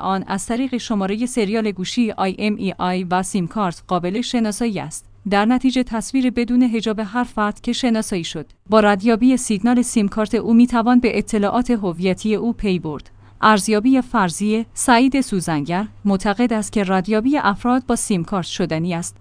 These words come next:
اما خیلی دقیق نیست. به گفتهٔ او از یک مثلث بین سه دکل مخابراتی می‌شود تشخیص داد که این فرد با این سیم کارت کجا قرار دارد،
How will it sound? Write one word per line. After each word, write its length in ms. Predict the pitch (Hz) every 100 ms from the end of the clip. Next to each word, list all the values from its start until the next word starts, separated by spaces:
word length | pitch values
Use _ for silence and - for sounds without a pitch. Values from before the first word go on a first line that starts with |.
| -
اما 260 | 196 214
خیلی 360 | 226 247 220 220
دقیق 340 | 208 170 185 190
نیست. 340 | 208 156 - - -
به 120 | 220
گفتهٔ 420 | 196 254 - 269
او 220 | 208 233 226
از 240 | 214 214
یک 160 | 247 214
مثلث 440 | 196 202 202 220
بین 320 | 269 247 269
سه 160 | 269 269
دکل 360 | 196 190 226
مخابراتی 640 | 226 220 233 185 170 - 202
می‌شود 460 | 180 196 175 190
تشخیص 460 | 190 170 - 226 -
داد 200 | 208 202 -
که 100 | 214
این 220 | 226 240
فرد 340 | 247 254 285 -
با 100 | 233
این 220 | 240 269
سیم 240 | 262 247
کارت 340 | 220 247 240 214
کجا 320 | 190 165 185
قرار 300 | 175 156 160
دارد، 400 | 143 143 170